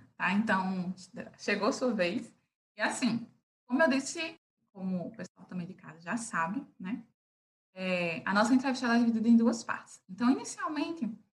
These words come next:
a gente vai começar falando um pouco sobre essa sua formação, tá? Então, só pra mudar um pouquinho a sequência das perguntas que a gente sempre faz, eu já vou começar perguntando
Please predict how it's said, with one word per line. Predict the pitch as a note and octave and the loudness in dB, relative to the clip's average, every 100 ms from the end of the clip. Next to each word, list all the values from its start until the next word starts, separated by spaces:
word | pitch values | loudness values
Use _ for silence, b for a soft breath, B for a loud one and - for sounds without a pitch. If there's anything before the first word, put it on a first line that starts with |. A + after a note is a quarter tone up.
| _ _ _ | _ _ _
a | A#3 | -2
gente | C4 | 0
vai | C4+ | 0
começar | C#4 C#4 C#4 C4 | 4 4 4 0
falando | B3+ C4 C4 B3+ C#4 C#4+ | 0 0 4 6 6 4
um | |
pouco | D4+ C4 B3+ C4 | 0 0 0 0
sobre | C#4 C#4 C4 | -6 -2 0
essa | C4 C4+ | 0 -4
sua | C4+ - B3 C4 | -8 -6 -2 -2
formação, | C#4 B3+ B3+ C#4 - - - B3 A#3 A3+ - _ _ _ _ _ _ _ | -2 -2 0 0 0 -4 0 2 2 0 -6 _ _ _ _ _ _ _
tá? | - A#3+ - _ _ _ _ - | -14 -14 -16 _ _ _ _ -12
Então, | C#4 D4 D4 D#4+ E4 D#4 C4+ - _ _ _ _ _ - | -6 0 4 6 4 2 0 -2 _ _ _ _ _ -6
só | - | -4
pra | C5 D5 | -2 2
mudar | D5+ F4+ F4 | 4 4 0
um | F4 | 0
pouquinho | E4 E4 - G4 | -4 -4 -4 -6
a | - | -6
sequência | - C4 - C4 B3 | -10 -10 -6 -6 -6
das | B3 | -12
perguntas | A3+ A#3 G#3+ - | -12 -10 -12 -10
que | G#3 | -8
a | |
gente | G#3+ G#3+ | -6 -6
sempre | - A3+ - - | -8 -8 -10 -12
faz, | F#3+ A3+ - - _ _ _ _ _ _ _ | -8 -8 -8 -16 _ _ _ _ _ _ _
eu | |
já | A3 C4+ | -6 -6
vou | C4+ | -6
começar | C#4 C#4 - - - A3 C4+ B3 | -4 -2 -2 -8 -4 0 2 0
perguntando | - A#3+ A#3+ C4 C4 B3+ | -2 -2 2 2 2 2